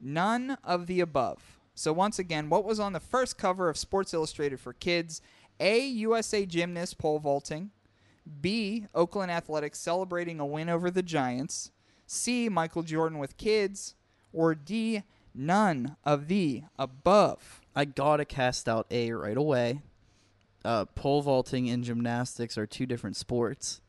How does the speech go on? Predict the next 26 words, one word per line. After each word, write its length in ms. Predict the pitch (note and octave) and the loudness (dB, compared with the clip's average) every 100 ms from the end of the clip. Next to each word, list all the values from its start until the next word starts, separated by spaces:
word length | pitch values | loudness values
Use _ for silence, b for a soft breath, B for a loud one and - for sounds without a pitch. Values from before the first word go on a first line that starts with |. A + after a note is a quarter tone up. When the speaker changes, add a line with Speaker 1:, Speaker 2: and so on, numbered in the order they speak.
| _ _ - _ - _ - _ - _ _ _ _ - | _ _ -20 _ -20 _ -20 _ -20 _ _ _ _ -6
Speaker 1:
That's 300 | B2 E3 D#3 | -2 0 0
weird. 400 | C#3 C3+ D3+ D3+ _ _ _ - | 4 4 2 -2 _ _ _ -4
Speaker 2:
Pole 200 | C3+ C#3+ | 0 0
vaulting 460 | C#3 C3+ - B2 | 0 -2 -6 -8
and 80 | A2+ | -10
track 300 | A2+ A#2+ A#2 | -6 -6 -6
and 100 | A2+ | -10
field 260 | - B2+ A#2+ | -10 -8 -8
are 80 | A2+ | -10
two 160 | A2 | -10
different 260 | A2 - A2 | -12 -12 -14
sports. 460 | - A2 A2+ - - | -8 -6 -6 -10 -2
Speaker 1:
Well, 220 | F#3 G3 - | 6 8 8
if 200 | F#3+ G#3 | 0 2
you 120 | A3 | 4
Speaker 2:
Or 100 | C3 | 4
Speaker 1:
are 160 | F#3 C#3+ | 6 4
Speaker 2:
are 40 | C3 | 2
the 80 | A#2 | -2
same 280 | C3 B2 | -4 -4
sport, 420 | A#2+ - G#2 G#2 A2+ | -4 -4 -4 -4 -6
they're 160 | G#2+ | -6
different 320 | A2 A2 G#2+ | -6 -8 -10
from 220 | A2 A2+ - | -12 -16 -14
gymnastics. 760 | - A2 A2 G#2+ A2+ - - - | -10 -8 -8 -10 -12 -14 -20 0
Speaker 1:
I, 340 | D#3 G3+ F#3 | 4 4 4